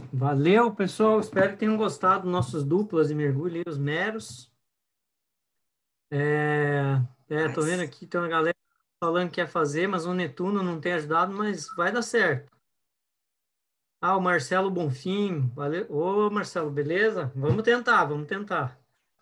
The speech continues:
Speaker 2: Vamos fazer, Robin, aquele grupo lá que a gente tava fazendo,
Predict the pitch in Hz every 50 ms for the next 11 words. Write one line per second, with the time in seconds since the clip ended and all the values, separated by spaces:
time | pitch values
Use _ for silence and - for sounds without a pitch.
0 | _ _ - 196 208 233 277 - - - 320 277 262 - - 202 208 208 214 240
1 | 240 202 196 196 196 190 185 190 190 190 196 190 - 202 208 214 214 190 202 202
2 | 208 226 233 269 254 226 190 180 185 202 202 196 196 196 202 196 - - 196 190
3 | 190 196 190 196 - 208 208 - 156 147 139 143 143 - 147